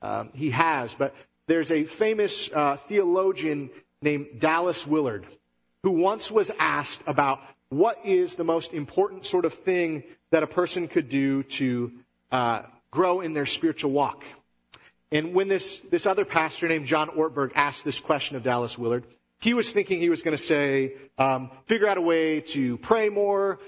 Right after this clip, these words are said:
um, maybe read a certain, um, theologian front and back, maybe memorize this book of the Bible," something of that sort of mind. And his response was just this, "You need to ruthlessly eliminate hurry."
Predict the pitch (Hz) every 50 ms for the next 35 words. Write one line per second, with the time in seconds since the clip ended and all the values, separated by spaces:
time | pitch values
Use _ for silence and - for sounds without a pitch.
0 | - _ - 135 135 131 127 123 - - - - - 143 165 185 190 180 185 170
1 | 165 151 139 135 160 190 196 196 175 156 - - - 185 185 170 151 151 151 139
2 | - - _ - 139 135 135 131 123 117 107 - - _ _ _ _ - 202 190
3 | 156 160 180 202 196 185 - 180 180 175 165 - - 165 143 131 123 160 170 180
4 | 175 170 - 151 156 165 165 156 147 156 165 170 165 165 160 156 156 156 151 -
5 | 127 139 151 131 - 131 156 - 151 127 127 156 156 160 160 151 156 151 - -
6 | - - _ - - - - 262 277 269 - - 233 208 185 165 147 160 151 151
7 | 147 - - 147 139 131 127 117 - - _ _ - 147 160 151 151 143 127 120
8 | 110 - - - _ 170 170 170 190 185 - 190 180 - - - - 240 240 240
9 | 240 - - - 190 175 - - 151 170 156 - - - 190 165 131 - - 151
10 | 170 185 190 196 196 - - - 185 165 147 139 160 220 254 247 - - 233 220
11 | 202 - - 165 165 156 151 151 151 147 151 - - _ _ _ _ _ 147 147
12 | 139 143 160 180 175 170 165 165 160 165 - - - - - - - _ _ _
13 | _ _ _ _ _ _ _ _ - 165 151 123 98 87 -